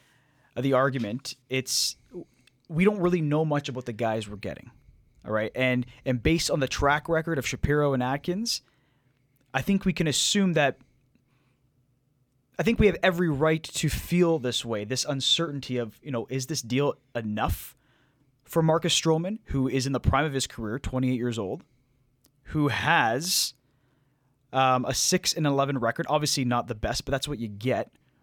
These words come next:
with a team like the Blue Jays who's rebuilding. But you look at his E R A, two point nine six. All right, so are, did they get enough?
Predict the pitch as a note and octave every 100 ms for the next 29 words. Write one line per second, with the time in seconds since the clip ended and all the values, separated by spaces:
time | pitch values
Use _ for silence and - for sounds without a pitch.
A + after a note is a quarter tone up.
0 | - A#2 A#2 A#2+ C#3 B2 A2+ G#2 B2 A#2+
1 | A2+ - G#2+ A2 G#2 G2 G2 D#3+ - _
2 | _ _ _ _ - D#3 D#3 F#3+ F#3+ E3+
3 | D3+ E3 D3+ D3+ C3 G2+ D#3 _ _ -
4 | F#3 - F3+ E3 D3+ D3 D3+ D3 - G3+
5 | - - - - - _ _ _ _ _
6 | _ _ _ _ _ _ _ _ _ _
7 | _ _ _ - A#2+ B2 - E3 C#3+ D#3+
8 | F3 - - _ - D#3+ E3+ D3+ D3+ D3
9 | B2 B2 A#3 - -